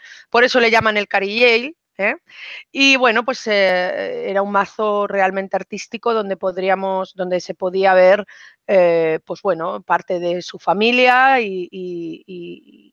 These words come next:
y, bueno, del ámbito donde se desarrollaban ellos y, y un poco lo, lo, lo exitoso de este hombre, ¿no? Porque era un hombre bastante especial. Eh, en principio, parece que este tarot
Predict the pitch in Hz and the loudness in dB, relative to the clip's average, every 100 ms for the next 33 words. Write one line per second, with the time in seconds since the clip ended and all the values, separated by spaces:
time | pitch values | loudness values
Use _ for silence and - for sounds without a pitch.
0 | - 180 170 196 196 170 170 190 196 220 | -18 -12 -8 -6 -4 0 0 0 -2 -2
1 | 220 208 - 190 175 175 175 214 226 208 | -2 -4 -6 -6 -4 -2 2 4 4 4
2 | 190 226 240 262 - - - - 208 190 | 2 0 2 2 0 -18 -20 -16 -12 -12
3 | 190 - 190 - 190 185 208 - 226 226 | -12 -16 -20 -16 -12 -6 -4 0 2 2
4 | 185 - _ - - - 233 220 208 196 | -2 -10 _ -20 -20 -8 0 4 6 4
5 | 202 233 214 226 254 233 233 - 220 269 | 2 0 0 0 0 0 0 -6 -2 0
6 | 247 - 185 180 - 170 160 156 156 175 | 0 -2 -6 -6 -10 -8 -8 -10 -12 -8
7 | 277 247 190 180 175 180 180 185 202 190 | -10 -10 -10 -4 -4 -4 -4 -2 0 0
8 | 175 - 175 175 196 196 180 165 170 - | 0 -4 -6 -2 0 2 2 0 -6 -6
9 | 175 - 226 202 160 _ _ - - _ | -6 0 2 2 0 _ _ -20 -20 _
10 | - _ - 247 233 233 226 220 220 - | -20 _ 0 4 4 4 4 2 0 -2
11 | 254 254 254 - 320 339 339 370 - _ | -2 -2 -2 -2 -2 2 2 2 -2 _
12 | - 226 240 - 302 - 240 220 208 - | 0 2 2 0 -4 -2 0 0 -4 -6
13 | 240 247 240 247 262 | -4 -2 0 0 -2